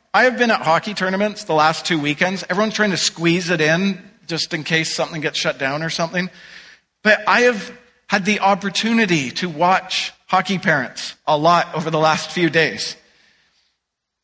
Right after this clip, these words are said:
And if there is one group of people that start taking things very personal, <laughs> it's hockey parents.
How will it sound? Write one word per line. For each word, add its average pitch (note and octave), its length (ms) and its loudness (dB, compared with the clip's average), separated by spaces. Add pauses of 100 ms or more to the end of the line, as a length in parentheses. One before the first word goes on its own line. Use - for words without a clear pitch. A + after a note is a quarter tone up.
And E3 120 0
if F#3 180 0
there A3+ 320 4
is F3+ 140 -4
one G#3 240 2
group G3+ 220 0
of F3 60 -10
people G3 400 2
that D3+ 140 -2
start F3 340 0
taking E3+ 280 -2
things E3 220 -2
very D#3 240 2
personal, E3 600 -2 (220)
<laughs> - 220 -16
it's F#3 180 2
hockey F#3 340 4
parents. C#3 440 -2